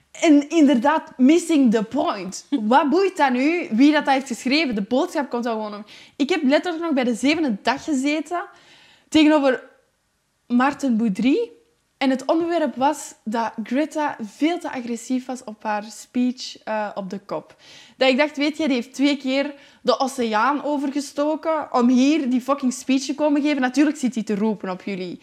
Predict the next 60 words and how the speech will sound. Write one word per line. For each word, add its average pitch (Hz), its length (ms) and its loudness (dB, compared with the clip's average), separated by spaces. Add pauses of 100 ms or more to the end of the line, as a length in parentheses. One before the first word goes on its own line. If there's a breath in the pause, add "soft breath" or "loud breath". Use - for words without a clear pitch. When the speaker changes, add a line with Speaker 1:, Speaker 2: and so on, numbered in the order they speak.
(160 soft breath)
Speaker 1:
Dat 254 160 0
hij 269 80 6
helemaal 359 540 4 (260 loud breath)
met 262 140 0
de 254 80 2
boot 254 480 0
de - 60 0
oceaan 262 300 0
moet 311 120 -4
oversteken 302 400 -4
om 254 60 0
naar 226 120 0
New 247 180 4
York 302 200 0
te 302 80 -6
gaan, 285 260 0
om 240 100 -2
dan 269 180 2
te 269 100 -2
zeggen, 262 360 0
"Trouwens, 277 380 -2
jullie 226 160 -8
zijn 226 180 -6
aan 220 80 -8
de 202 80 -10
toekomst 247 280 -8
aan 208 80 -4
het 208 80 -8
verkloten. 185 420 -12
Kunt 226 160 -6
je 247 60 -8
daar 202 140 -4
alsjeblieft 214 360 -6
iets 208 120 -12
aan 196 120 -8
doen?" 202 180 -6 (340 loud breath)
Waarom 320 300 2
gaat 285 260 2
het 320 140 -8
over 247 180 -6
het 214 140 -14
feit 277 360 -4 (260 loud breath)
dat 247 180 -2
hij 247 80 0
dat 220 160 -2
zo 254 420 0
ernstig 254 460 -4
zegt? 254 240 -4
Het - 120 -12
gaat 240 260 0
over 240 120 -6
het - 100 -18
feit 254 260 -6
wat 196 320 -2
dat 269 120 -8
hij 202 100 -8
aan 185 80 -8
het 190 100 -14
zeggen 175 200 -10
is. 190 140 -14